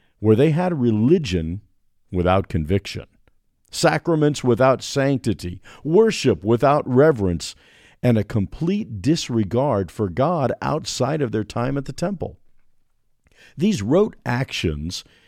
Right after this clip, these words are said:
and really numbness in their spiritual lives created a relationship with God that was little more than going through the motions. And yet, while treating God in this way, they still expected the benefit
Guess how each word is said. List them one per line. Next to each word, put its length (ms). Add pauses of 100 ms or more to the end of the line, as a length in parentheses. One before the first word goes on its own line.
(120)
and 220
really 280
numbness 760
in 160
their 120
spiritual 600
lives 420 (340)
created 480
a 60
relationship 880
with 160
God 420
that 180
was 240 (200)
little 380
more 300
than 160
going 320
through 160
the 80
motions. 640 (720)
And 120
yet, 200 (140)
while 320
treating 500
God 320
in 160
this 200
way, 440 (480)
they 160
still 500
expected 760
the 60
benefit 600